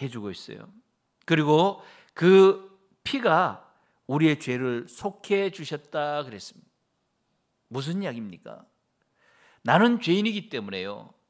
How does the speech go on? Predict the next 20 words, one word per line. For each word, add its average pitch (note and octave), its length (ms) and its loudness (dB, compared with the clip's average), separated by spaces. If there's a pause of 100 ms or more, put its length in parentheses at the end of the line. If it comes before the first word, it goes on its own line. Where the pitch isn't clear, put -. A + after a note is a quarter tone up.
(200)
우리는 G#3 360 0
죄인이기 F#3 480 -4
때문에 A#2 600 -8 (420)
내가 F#3 300 2
그렇게 G3+ 760 0
피를 A3+ 360 -8
흘리고 C3+ 800 -6 (160)
생명을 F3+ 720 -8
잃어야 A#3+ 300 0
된다는 A#2+ 640 -12 (320)
사실이죠. G#2+ 680 -16 (480)
그런데 C3 640 -4 (300)
예수님께서 A#2 1080 -8
우리의 F#3 460 -4
죄를 E3+ 480 -4 (300)
사해 D3 420 -6
주시기 D3+ 400 -14
위해서 A#2 520 -16 (400)
죽어야 G#3+ 460 2
될 F#3 360 0